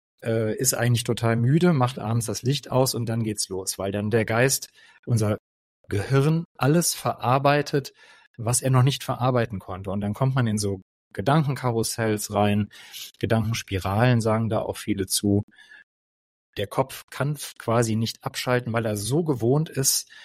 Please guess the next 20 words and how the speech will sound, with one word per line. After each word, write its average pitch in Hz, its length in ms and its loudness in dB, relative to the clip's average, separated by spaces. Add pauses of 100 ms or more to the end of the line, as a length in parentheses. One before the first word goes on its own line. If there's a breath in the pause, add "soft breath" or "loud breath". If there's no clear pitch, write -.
(140 loud breath)
mit 110 140 -2
Reizen 135 400 2
zu - 140 -2
überflutet 113 680 -2
werden. 107 320 2
Und 101 160 -4
wenn 110 80 0
man 110 240 2 (280 loud breath)
das - 320 -2
reduziert 110 600 2
oder 95 180 0
gar 92 180 -2
ganz 92 220 -4
abstellt, - 560 0 (380 soft breath)
schläft 123 360 2
man 90 280 -6
deutlich 107 400 0
besser. 95 340 -6 (960)
Natürlich 147 560 4 (320 loud breath)
dadurch, 123 380 2